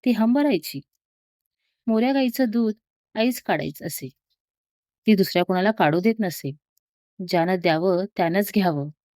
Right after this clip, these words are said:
असा जणू तिचा नियम होता. गाई वासानं माणसं ओळखतात.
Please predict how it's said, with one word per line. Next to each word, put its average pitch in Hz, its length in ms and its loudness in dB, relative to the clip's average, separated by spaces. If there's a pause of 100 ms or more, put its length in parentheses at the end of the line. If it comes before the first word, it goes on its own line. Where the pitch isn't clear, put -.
(140)
असा 277 220 2
जणू 240 200 2
तिचा 233 260 0
नियम 180 320 0
होता. 147 300 -6 (960)
गाई 233 280 2
वासानं 233 420 2
माणसं 185 400 2
ओळखतात. 170 420 -2